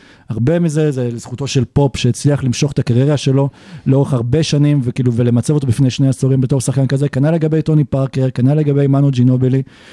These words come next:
שזה שחקנים שהם, אה, אני עדיין לא בגיל שהם, <laughs> שהם כבר שיעור הזה. אה, וזה מה שפופ היה מיוחד בו, אה, לפי דעתי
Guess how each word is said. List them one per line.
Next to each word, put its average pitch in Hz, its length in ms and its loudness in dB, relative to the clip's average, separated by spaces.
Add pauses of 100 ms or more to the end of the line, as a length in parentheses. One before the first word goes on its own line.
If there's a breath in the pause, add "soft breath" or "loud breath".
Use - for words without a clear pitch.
(160 loud breath)
שזה 120 180 -2
שחקנים 131 480 0
שהם, 185 300 2
אה, 151 560 2 (260)
אני 139 140 2
עדיין 185 180 0
לא 180 40 0
בגיל 135 280 -2
שהם, 139 140 -2 (200)
<laughs> - 100 -4
שהם - 280 -2
כבר - 200 -4 (100)
שיעור 139 240 0
הזה. 123 180 -2 (560 loud breath)
אה, 127 180 2
וזה 123 240 0
מה 180 100 0
שפופ 165 320 -2
היה 156 300 0
מיוחד 147 500 0
בו, 165 280 0 (100)
אה, 127 40 0 (480)
לפי 120 220 -2
דעתי 131 760 0